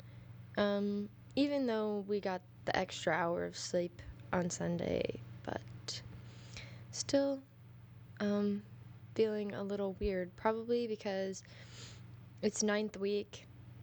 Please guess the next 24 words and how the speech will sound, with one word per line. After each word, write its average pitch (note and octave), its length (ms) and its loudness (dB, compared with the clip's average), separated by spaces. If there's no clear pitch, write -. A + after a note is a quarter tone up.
out G3 140 6
of G3 120 0
my G3 140 4
ten-week G3+ 1040 2
term. F#3+ 480 0
So, G3 220 6
like, F#3 340 0
finals G3+ 580 2
are, G3 180 2
like, F#3+ 320 -2
basically G3+ 480 2
next G3 300 -4
week, - 440 0
and G3 140 2
I F#3+ 60 2
have F#3 200 2
a F#3+ 60 4
lot F#3 380 2
of, F#3 340 0
like, F#3+ 400 2
stuff - 320 0
to - 100 2
do G#3 480 6
still. F#3+ 680 2